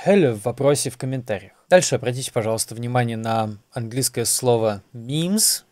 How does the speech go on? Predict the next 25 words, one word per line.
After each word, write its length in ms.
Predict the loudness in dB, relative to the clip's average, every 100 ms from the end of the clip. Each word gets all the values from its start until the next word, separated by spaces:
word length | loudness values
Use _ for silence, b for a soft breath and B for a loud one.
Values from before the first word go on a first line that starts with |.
| -14
что 200 | -4 -4
оно 140 | -2
именно 180 | -6 -10
по-английски 680 | 2 2 2 -4 -8 -8 -6
читается 480 | -4 -2 -2 -2 -6
здесь 220 | -6 -8
в 40 |
немецком 420 | -8 -4 -4 -6 -6
языке. 480 | -6 -6 -4 -8 -8 0
Дальше, 340 | 2 2 -4 2
Heute 180 | 4 4
Journal, 600 | 2 0 2 4 2 0
это, 440 | -4 0 4 4 2
ну, 140 | -2
как 160 | -10 -10
вы, 60 |
наверное, 260 | -8 -6 -6
догадались, 460 | -4 0 2 2 -2
в 80 |
общем, 240 | -10 -14 -10
просто 380 | -8 -8 -10 -12
достаточно 580 | -10 -8 -8 -8 -8 -10
известная 480 | -6 -4 -4 -6
такая 440 | -10 -4 0 0
в-, 80 | -2